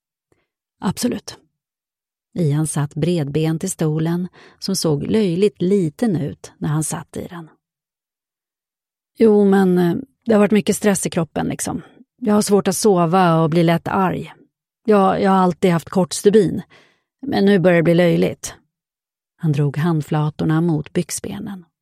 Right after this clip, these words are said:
"Min fru har länge tjatat om att jag borde prata med någon.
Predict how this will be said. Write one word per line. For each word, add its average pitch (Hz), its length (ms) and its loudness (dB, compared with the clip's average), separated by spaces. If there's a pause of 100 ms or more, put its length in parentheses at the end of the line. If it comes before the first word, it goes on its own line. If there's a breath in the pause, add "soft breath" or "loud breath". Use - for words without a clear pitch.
(680)
"Min 208 260 4
fru 196 240 2
har 180 100 2
länge 170 260 2
tjatat 165 420 0
om 165 120 0
att 160 120 -2
jag 165 100 0
borde 175 160 0
prata 185 380 0
med 202 120 0
någon. 170 200 -2